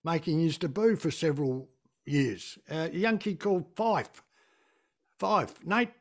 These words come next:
Fife will slot onto Fredericks' half-forward flank. He'll go to full forward. He'll float around. He'll go into the midfield. Um,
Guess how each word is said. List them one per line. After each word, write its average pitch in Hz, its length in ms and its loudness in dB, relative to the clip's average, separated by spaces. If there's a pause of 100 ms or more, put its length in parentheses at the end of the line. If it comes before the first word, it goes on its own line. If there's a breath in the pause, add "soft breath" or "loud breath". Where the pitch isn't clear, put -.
(100)
Fife 208 360 0
will 170 140 -2
slot 196 460 0
onto 175 260 2
Fredericks' 165 640 -2
half-forward 160 580 2
flank. 233 380 0 (280 loud breath)
He'll 147 180 0
go 147 220 0
to 131 100 0
full 143 300 0
forward. 226 520 -2 (280 soft breath)
He'll 156 180 -2
float 170 420 0
around. 175 520 2
He'll 156 160 0
go 160 240 2
into 165 200 2
the 143 140 0
midfield. 185 840 2 (580 soft breath)
Um, 151 520 -2